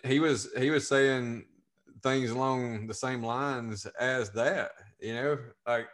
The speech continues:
there's just a, a way to approach it, and you've come up with a, a system, especially with the petrified wood, that, you know,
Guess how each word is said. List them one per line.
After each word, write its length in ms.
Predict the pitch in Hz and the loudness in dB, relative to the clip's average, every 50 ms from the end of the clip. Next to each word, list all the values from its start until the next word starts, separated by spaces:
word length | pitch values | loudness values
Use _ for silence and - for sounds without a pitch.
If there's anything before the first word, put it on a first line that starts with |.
| - _ _ _ _ _ _ _ - | -20 _ _ _ _ _ _ _ -4
there's 200 | 131 135 117 110 | -2 -2 -2 0
just 360 | 135 143 135 - - - - _ _ _ - - - - _ - | 0 0 0 0 -4 -12 -16 _ _ _ -14 -12 -12 -12 _ -6
a, 60 | 95 101 | -4 -2
a 120 | 127 123 | 0 0
way 360 | 120 123 135 143 143 139 135 | 2 4 6 8 8 6 6
to 520 | - - 139 135 135 131 127 120 117 107 90 104 - _ _ _ _ _ _ _ - | 4 4 4 4 4 2 0 -2 -2 -4 -6 -8 -12 _ _ _ _ _ _ _ 2
approach 640 | 107 113 95 - - - 156 165 185 180 - - - | 2 2 2 2 2 6 6 8 8 6 4 2 2
it, 240 | 117 113 113 - - - - 123 127 - _ - - | 4 4 2 0 -2 -10 -18 -18 -18 -18 _ -10 -4
and 840 | - 113 117 120 117 117 113 113 113 110 110 107 104 95 90 90 - _ - - _ _ _ - - - 58 - _ | -2 0 0 0 0 -2 -2 -2 -4 -4 -4 -6 -6 -8 -8 -12 -16 _ -20 -20 _ _ _ -20 -20 -20 -20 -18 _
you've 220 | - 143 151 143 143 | -2 -2 -2 0 2
come 200 | - 165 151 147 | 2 4 6 8
up 300 | 151 151 143 131 - - - - - - | 8 8 8 6 4 -2 -14 -18 -8 -2
with 200 | 107 127 123 113 | 2 2 4 4
a, 340 | 117 110 107 104 101 92 - - | 4 4 4 2 0 -2 -4 -2
a 100 | - 107 | -2 -2
system, 480 | 101 - - 151 160 165 147 - 127 113 | -2 -2 -2 -2 -2 -2 -2 -4 -6 -6
especially 720 | 110 - - 143 156 165 147 - 139 127 120 113 107 95 95 - _ - _ _ _ _ _ _ | -6 -4 -2 0 0 0 0 0 0 0 2 2 0 -4 -6 -10 _ -20 _ _ _ _ _ _
with 120 | - 113 107 | -6 -4 -4
the 60 | 107 | -2
petrified 680 | 95 - 139 135 135 - 117 - - 120 113 107 101 98 | 2 4 4 4 4 2 0 2 4 4 6 4 4 2
wood, 520 | 107 127 147 147 139 127 117 107 101 95 85 - - - 71 73 - - 92 | 4 6 6 8 8 6 4 2 0 -6 -10 -12 -16 -20 -20 -20 -18 -4 0
that, 460 | 113 123 117 113 110 107 98 - - - - _ _ _ _ _ _ _ _ | 4 4 6 6 4 4 2 -2 -6 -10 -20 _ _ _ _ _ _ _ _
you 100 | 131 120 120 117 | -6 -4 -2 -2
know, 80 | 110 110 | -2 -4